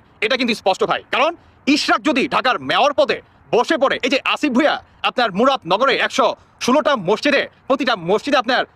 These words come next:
আহ, পাঁচ লক্ষ টাকা করে অনুদান দেয়, এত টাকা পাইলো কই? বা মাস্টার মাইন্ড যে বা যারা আছে তারা যে আসলে কত টাকা পাচার করছে সমস্ত কিছু ধরা খেয়ে যাবে। ডক্টর ইউনূস যে এটার পিছনে আপনার, আহ, সবচেয়ে বড় মাস্টার মাইন্ড, এটাও কি বের হয়ে আসবে? আমার মনে হয় এর জন্যই ডক্টর ইউনূস নতুন আরেকটা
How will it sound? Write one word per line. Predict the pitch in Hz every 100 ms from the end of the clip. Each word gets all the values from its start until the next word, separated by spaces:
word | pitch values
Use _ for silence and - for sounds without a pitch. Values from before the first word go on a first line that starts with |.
| -
আহ, | 190 196
পাঁচ | - 247 -
লক্ষ | 160 208 285
টাকা | 247 226
করে | 220
অনুদান | 226 226 190
দেয়, | 147 196 - _ -
এত | 233
টাকা | 226 214
পাইলো | - 170 170
কই? | - 123
বা | 208 202 143 _ -
মাস্টার | 175 220 - 294
মাইন্ড | 254 208
যে | 220
বা | 190
যারা | 185 160
আছে | 151 156 - _ _ -
তারা | 240 277 269
যে | 254
আসলে | 233 247
কত | 262 247
টাকা | 226
পাচার | 226 226 214
করছে | 202 202 320 381 _ -
সমস্ত | 277 311 320 -
কিছু | 262 220
ধরা | 185 240
খেয়ে | 247
যাবে। | 196 170 190 _ -
ডক্টর | 214 240 233
ইউনূস | 247 320 -
যে | 277
এটার | 196 220
পিছনে | 226 226 202 185
আপনার, | 196 208 180 _ -
আহ, | 170
সবচেয়ে | - 247 320 311
বড় | 254 247
মাস্টার | 139 165 262
মাইন্ড, | 247 175 214
এটাও | 302
কি | 247 247 143
বের | 202
হয়ে | 233 185
আসবে? | - 135 _ _ - -
আমার | 226 277
মনে | 285
হয় | 269 175 - _
এর | 175 233 269
জন্যই | - 233 269
ডক্টর | 220 190
ইউনূস | 220 302 190
নতুন | 233 226
আরেকটা | 185 196 285